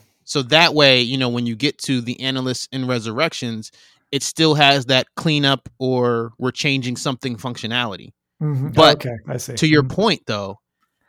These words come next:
Speaker 1: where we saw the cat in the original trilogy, we don't see the architect. We just see the cat and something changes.
Speaker 2: Sure, yeah.
Speaker 1: With Re-, Resurrections, clearly he needs the cat in order to pull this off. So, and
Speaker 2: Yeah.
Speaker 1: that might be part of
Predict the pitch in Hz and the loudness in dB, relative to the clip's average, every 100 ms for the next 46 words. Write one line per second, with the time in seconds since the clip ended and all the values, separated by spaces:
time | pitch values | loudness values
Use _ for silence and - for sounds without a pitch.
0 | _ _ _ _ - 135 135 127 120 151 | _ _ _ _ -2 2 4 4 2 0
1 | 156 127 117 - 170 156 - 139 123 117 | 2 2 -2 0 2 2 0 -6 -4 -4
2 | 104 139 226 170 120 - 120 104 104 101 | -2 -2 0 0 -2 -4 -4 -6 -10 -10
3 | 117 107 170 - 123 110 - - - 90 | -8 -4 -4 -4 -6 -4 -2 -2 -6 -10
4 | 104 - 113 120 110 92 - 180 - 101 | -10 -10 -8 -8 -10 -8 -2 -2 -4 -8
5 | 120 90 78 185 135 67 - _ _ - | -8 -8 -8 -6 -8 -12 -18 _ _ -14
6 | - 120 - _ 127 - 117 120 - - | -12 -12 -14 _ -12 -8 -8 -8 -8 -2
7 | 135 113 135 - 135 127 135 170 127 - | -2 0 -4 -2 -2 2 0 0 -4 -2
8 | - 190 147 127 160 139 175 139 131 - | 4 6 6 2 2 4 2 0 -4 2
9 | 147 117 - - 131 131 127 113 - 127 | 2 2 -4 -8 -4 -2 -2 -4 -6 -6
10 | 107 120 117 - - 117 104 - - - | -6 -4 -4 -6 -10 -8 -8 -10 -20 -6
11 | - 175 190 180 165 160 - 156 147 139 | -2 2 4 4 2 0 6 6 8 4
12 | 127 - | 2 -6